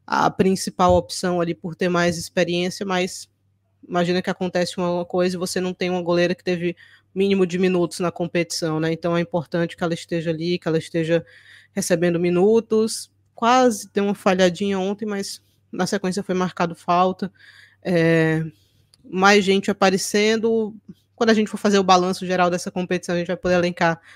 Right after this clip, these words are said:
quem aproveitou bem, quem não aproveitou tão bem assim. Pra mim, a Bia Zanerato continua devendo, a Debinha também, apesar de ter marcado ontem. Foi uma boa partida pra Geise.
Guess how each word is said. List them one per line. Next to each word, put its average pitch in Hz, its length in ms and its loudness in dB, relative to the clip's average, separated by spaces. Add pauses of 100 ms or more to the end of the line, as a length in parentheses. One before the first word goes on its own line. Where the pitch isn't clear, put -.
(380)
quem 196 200 4
aproveitou 190 580 2
bem, 180 320 0
quem 180 160 -2
não 180 160 -2
aproveitou 175 500 -2
tão 175 300 -2
bem 180 380 2
assim. 196 560 -4 (840)
Pra 185 160 -6
mim, 190 140 2
a 190 40 2
Bia 180 200 2
Zanerato 170 360 0
continua 180 380 -2
devendo, 185 840 0
a - 60 -10
Debinha 165 380 -2
também, 180 420 2
apesar 170 340 0
de 160 80 -10
ter 175 120 -4
marcado 170 500 -4
ontem. 185 540 -2
Foi - 160 -10
uma 170 100 -2
boa 180 400 2
partida 180 460 -2
pra 175 240 2
Geise. 165 680 -2